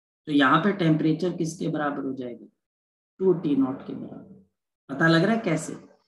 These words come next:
पता लग रहा है कैसे किसी बच्चे को? अगर आप A point के ऊपर देखें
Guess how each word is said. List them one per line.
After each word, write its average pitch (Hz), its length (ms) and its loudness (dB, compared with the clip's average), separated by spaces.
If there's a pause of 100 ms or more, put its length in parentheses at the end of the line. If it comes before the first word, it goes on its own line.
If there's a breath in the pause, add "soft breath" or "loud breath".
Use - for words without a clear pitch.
(340)
पता 165 220 4
लग 180 180 4
रहा 247 120 4
है - 60 -2
कैसे 160 320 0
किसी 160 280 0
बच्चे 147 320 -2
को? 123 200 -12 (320 soft breath)
अगर 165 200 4
आप 226 320 2
A 208 300 6
point 165 360 4
के 175 120 4
ऊपर 160 380 4
देखें 139 360 2